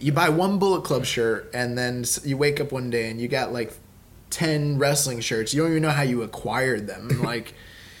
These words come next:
Speaker 1: I don't know, it just happens.
Speaker 2: Yeah, and then, um,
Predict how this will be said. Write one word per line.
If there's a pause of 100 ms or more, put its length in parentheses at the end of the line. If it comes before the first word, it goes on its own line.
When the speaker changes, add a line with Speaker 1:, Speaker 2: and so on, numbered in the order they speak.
(160)
Speaker 1:
I
don't
know,
it
just
happens. (400)
Speaker 2:
Yeah,
and
then,
um,